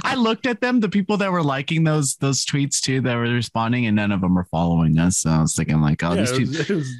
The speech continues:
Speaker 1: these
Speaker 2: yeah.
Speaker 1: people have no idea. These fucking anime avatar, avatars have no idea." I know the anime avatars that are cool, and I know the ones that are not
Speaker 2: <laughs>
Speaker 1: cool.
Speaker 2: It's true. The character tells you
Speaker 1: Yeah.
Speaker 2: a lot.
Speaker 1: Don't,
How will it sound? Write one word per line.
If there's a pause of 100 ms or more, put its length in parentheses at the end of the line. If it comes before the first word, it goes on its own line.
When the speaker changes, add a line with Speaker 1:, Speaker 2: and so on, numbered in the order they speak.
(200)
Speaker 1:
these
Speaker 2:
yeah.
Speaker 1:
people
have
no
idea.
These (120)
fucking
anime
avatar,
avatars (100)
have
no
idea."
I
know
the
anime
avatars
that
are
cool, (760)
and
I
know
the
ones
that
are
not
Speaker 2:
<laughs>
Speaker 1:
cool.
Speaker 2:
It's
true.
The
character
tells
you
Speaker 1:
Yeah.
Speaker 2:
a
lot. (240)
Speaker 1:
Don't,